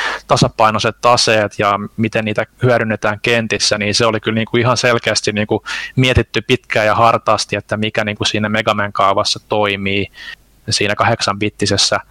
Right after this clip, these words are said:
ö, ulkomuodossaan. Et, et se kyllä niinku on tänäkin päivänä semmonen, mihin niinku, minkä, jos niinku joku Mega Man, minkä pariin pitäisi palata näistä vanhemmista, niin se on kyllä ehdottomasti se. Öö,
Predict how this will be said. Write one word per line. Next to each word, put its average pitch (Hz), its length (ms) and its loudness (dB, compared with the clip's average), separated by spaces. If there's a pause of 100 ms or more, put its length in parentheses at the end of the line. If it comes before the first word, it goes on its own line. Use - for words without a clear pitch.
(540)
ö, 110 40 -2 (640)
ulkomuodossaan. 101 1000 0
Et, 98 140 -4
et 95 100 -4
se - 100 0
kyllä 113 180 0
niinku 110 220 -2
on 107 140 0 (260)
tänäkin 113 420 0
päivänä 107 440 2
semmonen, 101 420 -2
mihin 101 280 0
niinku, 101 320 -4
minkä, 101 220 -4 (500)
jos 117 180 0
niinku 120 180 -2
joku 123 280 2
Mega 120 320 2
Man, 107 220 0 (140)
minkä 110 260 0
pariin 117 520 2
pitäisi 104 480 -2
palata 107 340 4
näistä 101 300 -4
vanhemmista, 101 640 -2
niin 98 140 -2
se 98 140 -2
on 101 100 -4
kyllä 98 240 0
ehdottomasti 98 680 -4
se. - 400 0 (1000)
Öö, 113 640 4